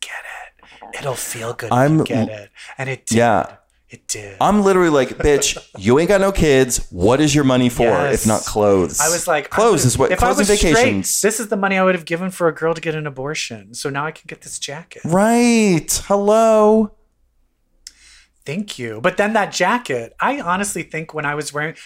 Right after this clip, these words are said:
Speaker 1: remember after, when I was walking from your place to go visit my friend in
Speaker 2: I
Speaker 1: Brooklyn,
Speaker 2: love that jacket.
Speaker 1: and I got attacked by that
Speaker 2: You got attacked by that woman?
Speaker 1: by that woman. I think it was because my jacket was too loud and gay.
Speaker 2: <gasps> The jacket was too loud and gay. I wouldn't call that jacket gay.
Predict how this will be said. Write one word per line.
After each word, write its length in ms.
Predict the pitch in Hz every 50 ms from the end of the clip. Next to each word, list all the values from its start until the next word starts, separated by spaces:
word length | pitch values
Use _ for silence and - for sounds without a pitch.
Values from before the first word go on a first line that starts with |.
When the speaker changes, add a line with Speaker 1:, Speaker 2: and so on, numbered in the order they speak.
| - -
Speaker 1:
remember 260 | - 214 254 285 320 311
after, 360 | 262 214 208 - 226 202 180
when 140 | 165 170 175
I 40 |
was 140 | 170 165 151
walking 320 | 165 175 180 180 - 190 160
from 180 | - 165 151
your 140 | 147 151 151
place 340 | - - - 143 147 143 -
to 80 | - 147
go 120 | 143 143
visit 240 | 139 143 135 135 127
my 80 | 127 123
friend 240 | - - 151 143
in 60 | 135 127
Speaker 2:
I 60 | 123
Speaker 1:
Brooklyn, 180 | 117 101 98
Speaker 2:
love 240 | 95 101 104 104 -
that 180 | 90 90 87 82
jacket. 480 | - 92 87 87 87 - 92 87 82 -
Speaker 1:
and 140 | 160 165 156
I 100 | 151 151
got 240 | - 170 165 165
attacked 840 | 151 139 - - - 214 214 165 120 107 - _ - - - - - _ _ _ _ _ _ _ _ _ _ _ _ -
by 160 | - 147 147
that 80 | 139 147
Speaker 2:
You 60 | 113
got 120 | 120 110
attacked 340 | 104 - - 107 101 98 -
by 120 | - 95 92
that 160 | 95 82 95
woman? 400 | 110 120 139 151 160 - 151 -
Speaker 1:
by 100 | 160 156
that 220 | - 156 147 143 165
woman. 300 | 220 240 214 156 139 -
I 200 | - 143 156 180
think 240 | 202 202 175 147 -
it 80 | 156 139
was 120 | 147 139
because 320 | 139 143 135 - 147 135 131
my 140 | 139 139
jacket 400 | 135 - 156 160 190 - - 127
was 160 | 117 120 - -
too 160 | - - 120
loud 260 | 113 123 110 110 113
and 100 | 123 127
gay. 220 | 123 151 170 147 - -
Speaker 2:
<gasps> 520 | 220 226 240 254 254 262 262 262 254 247 233 - - _ _ -
The 120 | - 339
jacket 320 | - - - 269 262 262 302
was 180 | 285 302 294
too 260 | 294 - 311 311 311 302
loud 220 | 262 254 262 269
and 160 | 294 285 277
gay. 600 | 269 277 254 254 247 240 - - - - - - _ -
I 100 | 170 -
wouldn't 220 | 392 453 480 466 480
call 180 | - 330 -
that 160 | 180 170 147
jacket 380 | - 135 123 117 - 208 202 -
gay. 500 | - 98 92 76 67 67 67 - - -